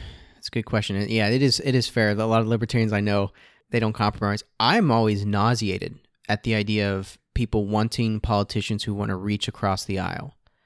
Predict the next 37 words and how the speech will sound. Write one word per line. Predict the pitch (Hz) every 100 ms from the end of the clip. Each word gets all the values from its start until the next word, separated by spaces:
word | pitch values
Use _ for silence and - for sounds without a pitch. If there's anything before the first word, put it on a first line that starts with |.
| _
'Cause | -
I | 113
think, | 120 110
what | 143
do |
you | 240
believe | 180 120 175 -
in? | - - _ _
You | 123 147
know, | 113 - _ -
we |
put | 131 185
up | 175
this | 127
dog | 131 123
and | 113
pony | 127 131
show | 113 - 101
that | 98 98 _ _
it's | - 107
them | 101 113 113
versus | 110 - 98
us | 107 107 -
and | 98
they're | 98 98
evil, | 110 113 92 -
but | 107
now | 110 107
you | 113
wanna | 113 107
work | 113 139
with | 156
them? | 190 196 -
Like, | - - _ _
what's | - 151
going | - 123 107
on? | 101 101